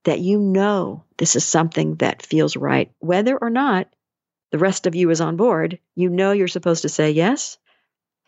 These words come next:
That's the important part, because you want it to be in a similar or a right vibration for you so that it really connects to your spirit. It connects to your emotional center. And you know, "Yes, even if I'm fearful, this is what I need."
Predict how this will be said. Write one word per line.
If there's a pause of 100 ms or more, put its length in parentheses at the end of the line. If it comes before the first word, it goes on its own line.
That's
the
important
part, (600)
because
you
want
it
to
be
in
a
similar
or
a
right
vibration
for
you
so
that (140)
it
really
connects
to
your
spirit.
It
connects (160)
to (220)
your
emotional
center. (260)
And
you
know, (380)
"Yes, (240)
even
if
I'm
fearful, (460)
this
is
what
I
need."